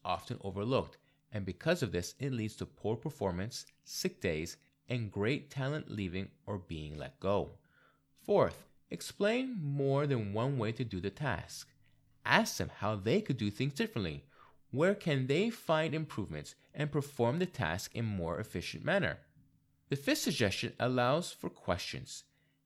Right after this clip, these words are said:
Give them time to take in the information, process the information, and then give feedback. We learn more effectively when we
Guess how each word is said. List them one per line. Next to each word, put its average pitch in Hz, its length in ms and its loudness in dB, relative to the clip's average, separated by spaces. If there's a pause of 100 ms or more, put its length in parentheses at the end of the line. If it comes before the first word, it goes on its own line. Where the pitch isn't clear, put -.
Give 190 180 2
them 302 140 0
time 151 300 2
to 160 40 -2
take 127 480 -2
in 110 160 0
the 107 160 -2
information, 98 600 -2 (600)
process 143 440 2
the 90 80 0
information, 80 540 -6 (360)
and 95 160 -4
then 131 300 2
give 110 180 2
feedback. - 680 0 (440)
We 123 140 2
learn 147 260 4
more 180 320 6
effectively 120 560 2
when 104 240 0
we 123 160 0